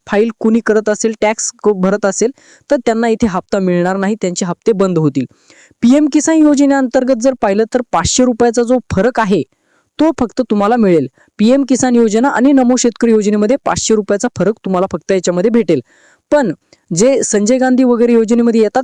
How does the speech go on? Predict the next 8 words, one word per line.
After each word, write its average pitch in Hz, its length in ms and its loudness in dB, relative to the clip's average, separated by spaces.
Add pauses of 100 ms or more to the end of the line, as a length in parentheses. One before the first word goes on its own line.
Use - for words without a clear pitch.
(100)
त्यांना 220 240 0 (100)
पूर्णपणे 240 500 0
त्यांचा 226 280 -2
हप्ता 175 300 -4 (380)
बंद 254 300 2
होईल. 151 240 2 (340)
ज्यांच्या 202 360 0
कुटुंबातील 269 680 0